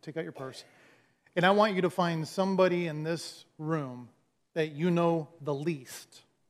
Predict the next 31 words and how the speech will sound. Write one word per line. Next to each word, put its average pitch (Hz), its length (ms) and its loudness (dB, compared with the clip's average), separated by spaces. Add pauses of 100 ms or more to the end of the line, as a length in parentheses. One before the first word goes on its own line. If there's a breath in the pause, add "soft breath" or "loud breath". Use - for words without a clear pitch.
(720)
And 175 80 -2
I 170 40 2
want 175 180 -2
you 151 80 -6
to 147 60 -8
give 139 320 -8
them 156 340 -4 (400)
your 143 120 -8
wallet. 127 380 -10 (1600)
How 180 60 6
do 175 60 4
you 165 60 -2
feel 170 160 -4
about - 240 -12
that? - 140 -20 (1300)
I 143 60 -10
know 139 160 -10
most 143 260 -6
of 143 60 -12
you 156 100 -2
right 156 120 0
now 156 80 -4
are 151 120 -2
going, 139 280 -6 (1000)
"Get 147 140 -8
to 165 80 -8
the 156 100 -4
end 160 120 0
of 156 60 -6
this - 260 -8 (140)
little 160 280 -6